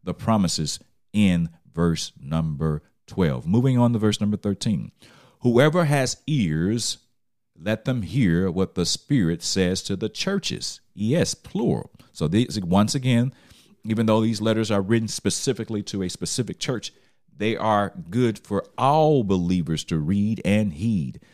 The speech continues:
This verse challenged believers once again to heed what the Spirit says to the churches. The corrections, the challenges, the promise given to the churches of Asia Minor are appropriate for us believers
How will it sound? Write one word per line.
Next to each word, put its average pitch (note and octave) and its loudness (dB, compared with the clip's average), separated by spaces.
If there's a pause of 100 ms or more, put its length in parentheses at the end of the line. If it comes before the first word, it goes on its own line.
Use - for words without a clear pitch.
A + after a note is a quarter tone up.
(200)
This B2 2
verse B2 2
challenged B2+ 0
believers C3+ 2
once B2 2
again C3 2
to A#2+ 0
heed A#2+ 2
what A#2 -4
the B2 -4
Spirit G2+ 2 (160)
says A2 2
to - -6
the C3 -4
churches. - -4 (480)
The F#2 -4
corrections, - 2
the D2+ -8
challenges, B2 0
the - -6
promise B2 0
given F#2+ 0
to G#2+ -4
the G#2+ -8
churches A#2 -4
of - -14
Asia A2+ 0
Minor G#2+ -2
are F2 -4
appropriate - -10
for - -10
us A2 -6
believers A2 -6